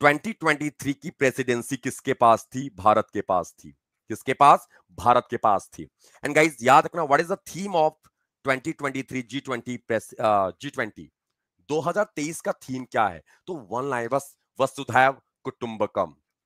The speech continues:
What is the theme? तो it's वसुधैव कुटुंबकम। आप लोग बोर हो रहे हो? आप लोग का कमेंट कुछ भी नहीं आ रहा, <laughs> मतलब आप लोग बोर हो रहे हो क्या?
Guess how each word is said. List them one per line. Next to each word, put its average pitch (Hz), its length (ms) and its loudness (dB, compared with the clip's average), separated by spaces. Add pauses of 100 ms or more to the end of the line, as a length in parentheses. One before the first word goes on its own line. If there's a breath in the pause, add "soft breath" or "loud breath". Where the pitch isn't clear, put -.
(100)
What 151 140 2
is 156 100 -10
the 160 100 -12
theme? 170 200 -8 (200 soft breath)
तो 202 60 -10
it's 226 280 -6 (180)
वसुधैव 143 640 4 (200)
कुटुंबकम। 113 760 -4 (800)
आप 104 160 -8
लोग 131 140 -10
बोर 131 220 -6
हो 127 140 -4
रहे 104 100 -4
हो? - 200 -12 (1600)
आप 110 160 -4
लोग 139 140 -10
का 127 120 -8
कमेंट 139 160 -6
कुछ 131 200 -16
भी 147 100 -10
नहीं 147 100 -8
आ 113 100 -2
रहा, 117 140 -6
<laughs> 196 60 -14
मतलब 160 240 -8 (280 soft breath)
आप 123 160 -2
लोग 139 120 -8
बोर 143 240 -2
हो 165 100 -2
रहे 123 80 0
हो 110 60 -2
क्या? - 200 -8